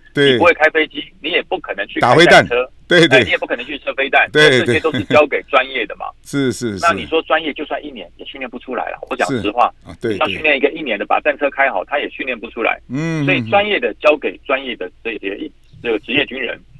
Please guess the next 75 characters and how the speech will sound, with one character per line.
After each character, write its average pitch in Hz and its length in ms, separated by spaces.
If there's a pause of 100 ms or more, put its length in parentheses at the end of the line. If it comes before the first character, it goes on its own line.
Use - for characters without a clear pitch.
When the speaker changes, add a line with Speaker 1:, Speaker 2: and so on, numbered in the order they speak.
Speaker 1:
对。 135 300
Speaker 2:
那 190 80
么 - 140
这 175 120
些 151 180
保 107 220
家 165 220
卫 175 140
国 107 120
的 110 140
事， 104 300 (180)
一 165 120
个 107 220 (120)
刺 165 100
针 135 200
飞 - 180
弹， 110 200 (120)
一 151 100
支 151 240
托 156 200
式， - 220
呃， 123 120
一 143 100
个 147 160
这 127 140
个 127 80
标 156 180
枪 147 200
飞 147 140
弹， 139 160
或 131 120
是 131 80
一 135 100
支 135 140
步 131 180
枪， 113 220 (340)
这 262 100
种 147 200
事 160 100
情 110 240
交 143 160
给 117 180 (520)
这 131 80
个 110 140
所 95 120
谓 113 80
的 104 140
后 143 120
备 117 140
军 110 140
人。 95 120 (220)
Speaker 1:
是， 131 240
是， 101 240
是。 90 240 (140)
Speaker 2:
对， 156 320
那 180 140
其 131 120
实 127 180
半 165 160
年 101 240 (140)
要 151 160
训 - 140
练 147 120
他 135 120
们 139 100
会 160 260
使 185 60
用 131 160
托 143 220
式， 120 300
会 95 280
使 95 80
用 123 240
刺 143 140
针， 131 260